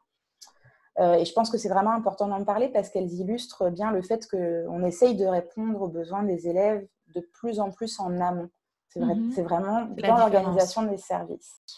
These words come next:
Speaker 2: Oui, c'est notre démarche et c'est vrai que c'est intéressant de voir toutes les modalités. On n'a pas toujours conscience de la diversité des modalités et de la façon dont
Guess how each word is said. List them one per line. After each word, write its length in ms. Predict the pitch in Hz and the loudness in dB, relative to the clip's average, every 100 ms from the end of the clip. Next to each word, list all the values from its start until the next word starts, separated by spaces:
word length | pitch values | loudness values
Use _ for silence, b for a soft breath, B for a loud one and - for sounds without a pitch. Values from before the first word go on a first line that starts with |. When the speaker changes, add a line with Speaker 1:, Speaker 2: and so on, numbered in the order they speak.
| _ - | _ 0
Speaker 2:
Oui, 160 | 202 | 0
c'est 140 | 202 202 | 2 2
notre 180 | 202 202 | 4 4
démarche 400 | 208 220 262 226 | 4 4 0 -4
et 60 | |
c'est 140 | 208 208 | -2 0
vrai 140 | 254 | 0
que 80 | - | -2
c'est 100 | 214 | -2
intéressant 420 | 202 202 202 254 | -2 -2 -2 -2
de 60 | 220 | 0
voir 180 | 226 | -2
toutes 160 | - - | -4 -2
les 100 | 214 | 4
modalités. 840 | 202 208 208 202 185 190 240 247 | 6 6 4 2 0 -4 -2 0
On 120 | 202 | 0
n'a 140 | 185 185 | 0 0
pas 140 | 220 | -4
toujours 380 | 220 220 226 226 | -6 -6 -6 -2
conscience 680 | 226 208 - 226 226 233 190 | -2 0 0 0 0 -2 -2
de 460 | 190 185 180 180 | -2 0 -2 -2
la 140 | 180 180 | -4 -2
diversité 560 | 185 202 202 - 277 | -2 -2 -4 -6 -2
des 100 | 240 | 2
modalités 500 | 208 196 185 190 262 | 4 4 0 -2 -2
et 40 | 226 | -2
de 40 | |
la 100 | 175 | -2
façon 380 | - 185 - 254 | -4 -8 -4 -2
dont 160 | 214 | -2